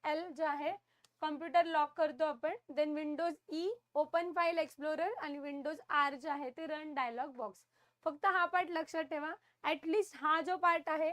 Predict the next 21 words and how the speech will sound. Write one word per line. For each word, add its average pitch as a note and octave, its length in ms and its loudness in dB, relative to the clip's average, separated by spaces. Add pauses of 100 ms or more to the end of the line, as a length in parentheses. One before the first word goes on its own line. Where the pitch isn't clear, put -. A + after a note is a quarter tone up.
(420)
व्हेरी D#4 340 -4
इम्पॉर्टंट D#4 680 -2
आहे, C#4+ 320 -2
हा C#4 260 -2
तोंडपाठच D4 760 -2
पाहिजे. C#4 380 -2 (340)
यावरती D4+ 440 0
कशावर E4 480 4
जरी G4 220 -4
प्रश्न E4 340 -4
आला D#4 280 -2 (340)
तर D4 80 -4
हा D4+ 260 4
क्वेश्चन D#4+ 420 -4
तुमचा D4+ 280 -6
मिस D4+ 240 -4
झाला C4+ 280 0
नाही B3 220 -4
पाहिजे. G3+ 360 -10 (480)
ठीक D#4+ 160 -4
आहे, F#4+ 120 -2